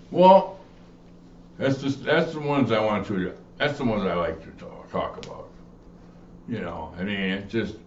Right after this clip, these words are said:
I just, I love Hank Aaron. I always loved him. I remember going to a, uh, <laughs> brother would remember this too.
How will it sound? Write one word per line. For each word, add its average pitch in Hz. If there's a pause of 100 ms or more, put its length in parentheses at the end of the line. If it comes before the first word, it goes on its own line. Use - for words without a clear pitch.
(1300)
I 120
just, 113
I 113
love 123
Hank 123
Aaron. 117
I 117
always 120
loved 107
him. 117
I 110
remember 117
going 110
to 104
a, 98
uh, 95 (760)
<laughs> 123 (320)
brother 110
would 73
remember 90
this 95
too. 87